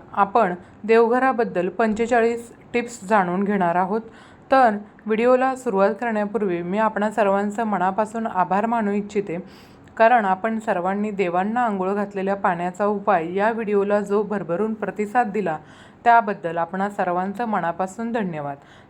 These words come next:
तसंच प्रेक्षक हो, आपणास कोणत्या प्रकारचे व्हिडिओ पाहण्यास जास्त आवडतात, याबद्दल देखील कमेंट करून नक्की कळवा, म्हणजे तशा प्रकारचे व्हिडिओ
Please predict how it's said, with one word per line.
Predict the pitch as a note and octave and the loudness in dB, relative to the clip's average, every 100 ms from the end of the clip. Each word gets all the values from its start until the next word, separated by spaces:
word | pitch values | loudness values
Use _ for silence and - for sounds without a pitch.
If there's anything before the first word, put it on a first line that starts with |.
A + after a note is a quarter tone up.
| - | -4
तसंच | C4 - C#4 | -2 0 -4
प्रेक्षक | - G3 G3+ A#3+ A#3+ | -2 -6 -4 -6 -4
हो, | A3+ F3 E3 | -4 -4 -4
आपणास | F3+ F3+ G#3 G#3+ - | -6 -2 -2 -2 -2
कोणत्या | G3+ F#3 G3+ | -4 -2 -2
प्रकारचे | G3+ A3+ G#3 G#3 G3+ A3 | -2 -2 -2 -4 -2 -2
व्हिडिओ | G3 G3 G#3 D#3 | -2 0 -2 -4
पाहण्यास | - F#3+ F#3+ G3 G#3 F3+ | -6 -4 -2 -2 -4 -6
जास्त | F3+ F3+ - A#3+ | -4 -4 0 2
आवडतात, | A3 F#3 F#3 E3 D#3+ - - - | 2 0 -2 -4 -4 -20 -20 -8
याबद्दल | G#3+ G#3+ G#3 G3+ G#3+ A3+ | 0 2 2 0 -2 -2
देखील | A3 G#3+ G#3+ A3+ | -2 -2 -4 -8
कमेंट | A3 F#3+ F#3 F#3+ | -4 -2 -2 -2
करून | G3+ G3+ F#3 | -2 -4 -4
नक्की | F#3 F#3 F#3 A3 | -4 -6 -4 -6
कळवा, | A3 G3+ G3 G3+ G#3 | 0 0 2 -2 -4
म्हणजे | G3 G#3 A3 C4 | -6 -2 -2 -2
तशा | G#3 G#3 | -4 -2
प्रकारचे | G#3 A3 G#3+ A3 G#3 A#3+ | 0 -2 -2 -4 -2 -4
व्हिडिओ | G#3 G3 G3+ F3 | -2 -2 0 -2